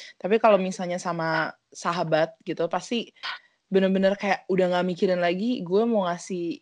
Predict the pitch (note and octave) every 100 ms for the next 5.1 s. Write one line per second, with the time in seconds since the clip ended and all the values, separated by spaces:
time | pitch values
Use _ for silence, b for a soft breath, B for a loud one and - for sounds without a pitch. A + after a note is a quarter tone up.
0 | - E3+ F#3+ A#3 G#3+ F#3 E3 E3 F3 E3+
1 | - - - _ G#3+ G3+ F#3+ F#3 G3 F#3
2 | F3 E3 F3+ B3 B B B B - F#3+
3 | F#3+ F#3 F#3+ G3 F3 F#3 B3 - G3+ F#3
4 | F3+ F3+ E3+ - A#3 G#3 G#3 F#3+ E3+ E3
5 | E3